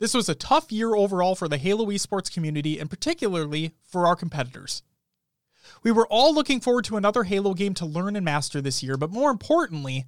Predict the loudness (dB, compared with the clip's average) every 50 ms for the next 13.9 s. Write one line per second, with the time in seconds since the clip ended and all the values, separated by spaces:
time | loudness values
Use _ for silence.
0 | -10 _ _ _ _ _ _ _ 0 2 2 4 2 0 0 0 0 0 0 0
1 | 0 0 0 0 -2 -2 -2 -2 -2 0 2 4 4 2 2 0 0 0 0 0
2 | 0 -2 -2 -2 -2 -2 -2 -4 -4 -6 -6 -8 -8 -14 -16 -20 _ _ _ _
3 | _ _ _ _ _ _ _ 2 2 4 4 4 4 2 0 2 2 2 2 2
4 | 0 -2 -2 0 0 2 2 2 2 0 0 0 0 -2 -2 -4 _ _ 0 2
5 | 2 2 2 0 -2 -4 -2 -4 -4 -2 -2 -2 -2 -2 -2 -2 -2 -2 -2 -2
6 | -2 -4 -4 -4 -6 -6 -6 -4 0 2 2 2 2 0 -4 -2 0 0 0 -2
7 | -4 _ _ _ _ _ _ _ 2 2 2 4 2 0 0 0 0 2 4 2
8 | 2 2 -2 -2 -2 -2 -2 -4 -4 -4 -4 -2 0 2 2 2 2 0 _ _
9 | -2 -2 2 2 4 4 4 4 2 0 -2 _ _ _ _ _ _ _ _ _
10 | _ _ -2 2 4 4 2 2 -2 -4 -4 -4 -6 -6 -6 -6 -8 -8 -10 _
11 | _ _ _ _ _ _ _ _ -4 -4 0 2 4 4 4 0 -2 -2 -2 -2
12 | -2 -2 -4 -6 -6 -4 -6 -6 -4 -4 -4 -4 -6 -6 -6 -2 -2 0 0 0
13 | -2 -4 -4 -2 0 0 0 -2 -4 -4 -4 -4 -4 -4 -8 -16 -20 -20